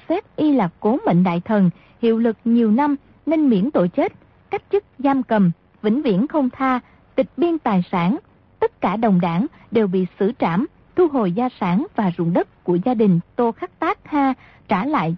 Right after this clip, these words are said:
cho gia đình họ. Hôm sau nữa, Vi Tiểu Bảo được lệnh đi cùng Sách Ngạch Đồ đến phủ Ngao Bái, kiểm kê tài sản. Cậu ta tìm thấy hai quyển kinh Phật, Tứ Thập Nhị Chương Kinh bọc trong tấm vải lụa.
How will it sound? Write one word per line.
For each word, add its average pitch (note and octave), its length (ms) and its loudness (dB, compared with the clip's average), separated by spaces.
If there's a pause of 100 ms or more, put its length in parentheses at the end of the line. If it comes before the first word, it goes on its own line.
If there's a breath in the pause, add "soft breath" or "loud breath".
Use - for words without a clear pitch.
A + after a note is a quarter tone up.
cho A#3+ 80 -2
gia A3 140 -2
đình G3 200 2
họ. E3+ 360 -2 (640)
Hôm C4+ 240 0
sau C4 120 0
nữa, G#3+ 320 0 (500)
Vi C4+ 100 0
Tiểu A#3 180 -2
Bảo A3 280 -2
được B3+ 240 0
lệnh G3 240 2
đi D#4 100 0
cùng G3+ 340 2 (120)
Sách - 180 -4
Ngạch B3 200 -2
Đồ G3 240 0 (320 soft breath)
đến A3+ 260 -2 (120)
phủ F#3+ 160 2
Ngao B3+ 200 2
Bái, A3 280 -4 (420 soft breath)
kiểm G#3+ 220 0
kê D4 180 0
tài G3+ 200 -2 (120)
sản. F#3 240 0 (420)
Cậu B3 140 2
ta E4+ 140 -2
tìm B3 220 -2
thấy A3 220 -6
hai D#4 200 -2
quyển G#3 340 -2
kinh C4+ 240 0 (100)
Phật, G3 160 0 (380 soft breath)
Tứ C#4 220 0
Thập C4 160 -2 (100)
Nhị G3+ 260 2 (120)
Chương C4+ 160 2
Kinh C4 340 0 (220)
bọc A3+ 240 -2
trong D4 140 -2
tấm C#4 240 -4
vải G#3+ 180 -2
lụa. G#3+ 320 0